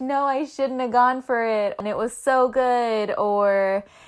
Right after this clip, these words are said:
you just, you knew you, you know you have those off days where you just, you don't wanna put it down.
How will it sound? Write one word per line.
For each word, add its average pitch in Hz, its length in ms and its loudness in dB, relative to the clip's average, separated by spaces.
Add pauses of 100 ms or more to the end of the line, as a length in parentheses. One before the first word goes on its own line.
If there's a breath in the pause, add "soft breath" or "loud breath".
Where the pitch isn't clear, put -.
(120)
you 233 340 -4
just, 220 260 -12
you 226 140 -4
knew 240 440 -2
you, 240 520 -6
you 220 160 -4
know 233 340 -2
you 233 300 -6
have 214 420 -4
those 202 220 -6
off 180 300 -2
days 180 240 -4
where 185 100 -8
you 185 60 -8
just, 175 200 -14
you 185 80 -10
don't 180 200 -6
wanna 175 180 -8
put 175 180 -8
it 175 120 -8
down. 160 360 -10